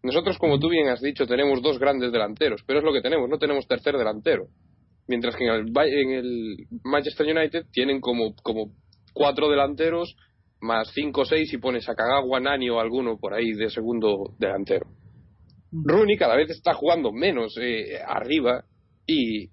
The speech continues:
Speaker 1: y no sé las cifras, no sé cuántos penaltis ha metido uno u otro. Y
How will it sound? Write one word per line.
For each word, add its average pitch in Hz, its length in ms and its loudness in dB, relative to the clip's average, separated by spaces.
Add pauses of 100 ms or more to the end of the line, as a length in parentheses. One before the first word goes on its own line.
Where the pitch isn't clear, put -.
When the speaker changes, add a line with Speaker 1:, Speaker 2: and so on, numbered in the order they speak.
Speaker 1:
y 120 360 -2
no 135 240 2
sé 185 120 0
las 120 160 0
cifras, 170 340 0
no 139 100 -2
sé 143 140 0
cuántos 135 280 -4
penaltis 139 320 -2
ha 135 40 -2
metido 143 360 0
uno 180 260 4
u 135 180 2
otro. 180 240 0 (1500)
Y 240 140 -2